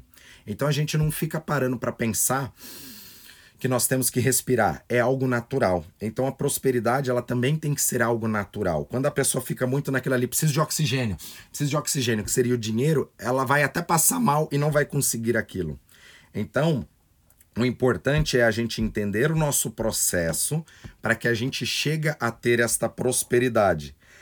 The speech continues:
Lembrando que prosperidade não tem nada a ver com dinheiro e, e até eu atendo pessoas que, é, têm salários de cinquenta mil reais e não consegue pagar suas contas.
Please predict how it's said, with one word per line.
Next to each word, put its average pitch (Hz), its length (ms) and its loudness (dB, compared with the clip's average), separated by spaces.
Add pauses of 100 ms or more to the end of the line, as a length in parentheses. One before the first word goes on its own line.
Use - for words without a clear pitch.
(160)
Lembrando 120 680 2
que 120 160 -6
prosperidade 101 800 -2
não 101 140 -4
tem 92 140 -4
nada 85 240 -2
a - 20 -6
ver 82 140 -4
com 107 180 -4
dinheiro 110 500 0 (480)
e, 104 760 -2
e 92 100 0
até 120 440 4
eu 110 120 0
atendo 110 320 -2
pessoas 120 640 -4
que, 113 420 -2 (580)
é, - 140 -8
têm - 300 -4
salários 120 480 0
de 120 80 -2
cinquenta 127 560 -2
mil 135 120 2
reais 113 300 2
e 143 60 0
não 156 100 -2
consegue 113 480 2
pagar 139 260 -2
suas - 240 -6
contas. - 600 -6